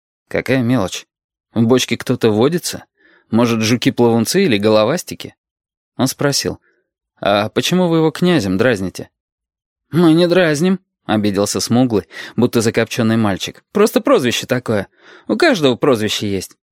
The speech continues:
Я, например, Дым, а вот он...» Дым кивнул на светлого круглолицего приятеля. «Оладья. А вот она — швабра». Девчонка дурашливо замахнулась на него. Мальчишки со смехом дёрнули велосипед. Оладья скакнул на раму, Дым — на седло.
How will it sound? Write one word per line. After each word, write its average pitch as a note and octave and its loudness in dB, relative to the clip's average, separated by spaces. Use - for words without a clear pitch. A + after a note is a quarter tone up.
Я, C4 0
например, F#3+ 2
Дым, F3 2
а D#3+ 0
вот A#3 2
он...» E4 2
Дым G#2+ 0
кивнул A2 2
на G#2+ 2
светлого A2 0
круглолицего G#2+ 0
приятеля. F#2+ -4
«Оладья. F3 2
А E3 2
вот F3+ 2
она — B3+ 4
швабра». F3 0
Девчонка A2+ -2
дурашливо C3 0
замахнулась C3+ 0
на G#2+ 0
него. G2+ 0
Мальчишки - -2
со G#2+ 0
смехом C3 0
дёрнули A2 2
велосипед. G2+ -2
Оладья A2+ 2
скакнул G#2 -2
на G2+ 2
раму, D3 -2
Дым — C3+ 0
на D#3+ 0
седло. G2+ -2